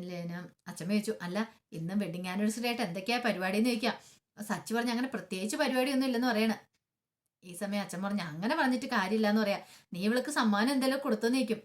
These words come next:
"ഏ, കൊടുത്തില്ല, കൊടുക്കണമെന്ന്" പറയണം. അച്ഛൻ പറഞ്ഞപ്പോഴാ പെട്ടെന്ന് ആ കാര്യം ഓർത്ത്, "ഞാൻ കൊടുക്കാൻ തുടങ്ങുമായിരുന്നു." ദേ അച്ഛമ്മ തന്നെ ഇതങ്ങോട്ട് കൊടുക്കാൻ പറയണ. "ഇതെന്താടാ?"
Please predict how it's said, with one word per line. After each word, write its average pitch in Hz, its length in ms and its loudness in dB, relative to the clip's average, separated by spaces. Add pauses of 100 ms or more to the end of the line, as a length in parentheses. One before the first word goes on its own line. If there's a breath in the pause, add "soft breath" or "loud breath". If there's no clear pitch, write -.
(120)
"ഏ, 202 180 0 (360 loud breath)
കൊടുത്തില്ല, 220 460 -2
കൊടുക്കണമെന്ന്" 214 520 -2
പറയണം. 226 340 2 (600 soft breath)
അച്ഛൻ 185 240 -8
പറഞ്ഞപ്പോഴാ 220 400 2
പെട്ടെന്ന് 226 320 0
ആ 233 60 0
കാര്യം 226 320 0
ഓർത്ത്, 220 260 0
"ഞാൻ 339 200 0
കൊടുക്കാൻ 233 360 2
തുടങ്ങുമായിരുന്നു." 214 500 2
ദേ 214 100 -4 (300 loud breath)
അച്ഛമ്മ 311 340 0
തന്നെ 208 180 4
ഇതങ്ങോട്ട് 220 280 4
കൊടുക്കാൻ 214 300 0
പറയണ. 202 300 2
"ഇതെന്താടാ?" 175 460 -4